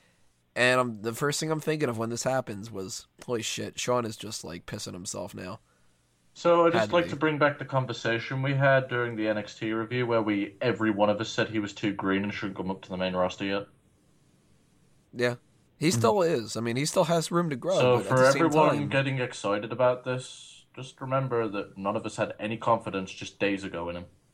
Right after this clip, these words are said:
Speaker 3: Now, do you
Speaker 1: But
Speaker 3: guys
Speaker 1: also
Speaker 3: think this automatically means he's gonna be on the main roster starting tomorrow?
Speaker 2: Yep.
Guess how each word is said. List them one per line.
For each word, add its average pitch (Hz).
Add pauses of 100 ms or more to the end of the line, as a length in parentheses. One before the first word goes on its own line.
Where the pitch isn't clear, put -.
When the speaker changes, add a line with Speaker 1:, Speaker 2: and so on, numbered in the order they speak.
(720)
Speaker 3:
Now, 117
do 117
you 123
Speaker 1:
But 123
Speaker 3:
guys 120
Speaker 1:
also 160
Speaker 3:
think 123
this 110
automatically 98
means 90
he's 85
gonna 92
be 90
on 82
the 82
main 82
roster 80
starting 78
tomorrow? 73 (920)
Speaker 2:
Yep. 95